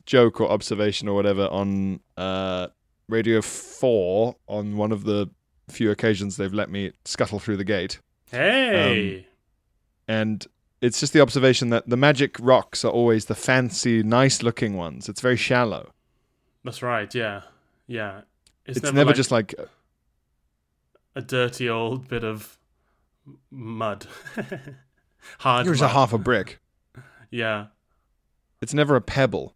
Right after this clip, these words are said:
Speaker 1: is it, from just, like, a British beach?
Speaker 2: No.
Speaker 1: Which, and it's never, like, you'll never guess what. The most magical rock of all is widely available for free. What a lovely planet we live on.
Speaker 2: <laughs>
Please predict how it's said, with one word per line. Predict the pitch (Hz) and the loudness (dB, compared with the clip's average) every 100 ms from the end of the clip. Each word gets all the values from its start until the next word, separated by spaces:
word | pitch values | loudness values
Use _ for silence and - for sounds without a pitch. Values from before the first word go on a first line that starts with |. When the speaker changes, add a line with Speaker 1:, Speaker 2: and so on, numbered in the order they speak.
| _ 120 | _ 0
Speaker 1:
is | 117 | 0
it, | 95 | -2
from | - 107 | -4 -4
just, | 104 | -2
like, | 107 | -2
a | |
British | 101 113 101 110 - | 2 2 2 -2 0
beach? | 113 95 - - - _ _ _ | -2 -2 -6 -16 -18 _ _ _
Speaker 2:
No. | 120 110 104 101 _ _ _ _ _ _ _ _ _ _ _ _ _ _ _ - | -10 -8 -8 -12 _ _ _ _ _ _ _ _ _ _ _ _ _ _ _ -6
Speaker 1:
Which, | 123 143 | -4 -2
and | 123 127 127 | 0 2 0
it's | 123 143 | -2 4
never, | 139 131 | 4 6
like, | 120 113 - - - _ _ | 4 2 -10 -20 -20 _ _
you'll | 135 151 | 0 2
never | 160 196 180 | 2 0 4
guess | 156 - | 4 4
what. | 139 95 | 0 2
The | 113 | 2
most | 131 135 | 2 2
magical | 127 160 170 180 156 | 0 0 0 0 2
rock | 127 151 135 | 4 2 2
of | 117 | 2
all | 139 160 78 - | 2 2 -2 0
is | 127 120 107 - 87 | 0 0 -4 -10 -6
widely | 127 180 151 | 4 6 8
available | 123 131 135 139 | 6 6 6 4
for | 135 | 2
free. | 131 180 190 104 | -2 0 2 2
What | 85 143 | 2 2
a | 180 | 2
lovely | 127 135 139 135 | 4 4 4 0
planet | - 151 127 | 0 -2 -2
we | 90 | -4
live | 87 | -6
on. | 71 65 - _ _ _ - - - | -8 -12 -16 _ _ _ -20 -10 -6
Speaker 2:
<laughs> | 165 151 - 190 202 139 135 | -6 -6 -6 -4 -4 -6 -10